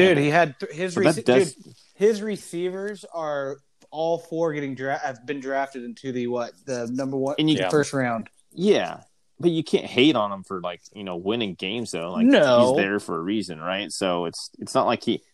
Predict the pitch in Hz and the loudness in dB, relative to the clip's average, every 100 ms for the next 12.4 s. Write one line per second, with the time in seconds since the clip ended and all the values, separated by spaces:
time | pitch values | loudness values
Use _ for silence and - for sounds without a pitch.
0 | _ _ _ _ _ - 117 117 - 85 | _ _ _ _ _ -6 -2 -2 -6 -14
1 | - - - 127 - - 170 202 113 104 | -16 -14 -4 -2 0 4 4 6 4 2
2 | 151 151 - 127 - 85 92 90 82 _ | 0 0 0 -2 -4 -10 -8 -6 -6 _
3 | - 156 175 170 165 165 185 113 202 165 | -14 -12 -6 2 6 6 6 6 6 6
4 | 107 123 165 101 - _ 170 - 170 170 | 4 4 2 0 -6 _ -8 -2 2 2
5 | 170 139 170 160 151 - 135 135 110 104 | 4 6 6 6 4 4 4 4 4 2
6 | 127 110 95 95 98 95 87 - 95 85 | 0 -2 -10 -8 -8 -8 -12 -12 -10 -10
7 | 87 82 _ _ _ _ _ _ _ - | -12 -16 _ _ _ _ _ _ _ -10
8 | 104 127 135 - 101 95 - 98 104 104 | -8 -6 -8 -6 -6 -8 -12 -14 -12 -12
9 | - _ _ _ _ _ _ _ _ _ | -14 _ _ _ _ _ _ _ _ _
10 | _ _ _ _ _ _ _ _ _ _ | _ _ _ _ _ _ _ _ _ _
11 | _ _ _ _ _ _ - 117 117 113 | _ _ _ _ _ _ -14 -4 -2 0
12 | 101 123 120 | -2 -2 2